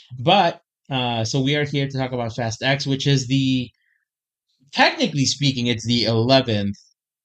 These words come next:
entry in the Fast and Furious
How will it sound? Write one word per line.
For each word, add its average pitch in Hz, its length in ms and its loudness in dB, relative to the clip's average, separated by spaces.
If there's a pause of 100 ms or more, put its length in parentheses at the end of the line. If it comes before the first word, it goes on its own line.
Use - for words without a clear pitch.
(500)
entry 120 400 0
in 107 80 0
the 104 120 -2
Fast 107 440 -4
and 104 160 -4
Furious 98 800 -4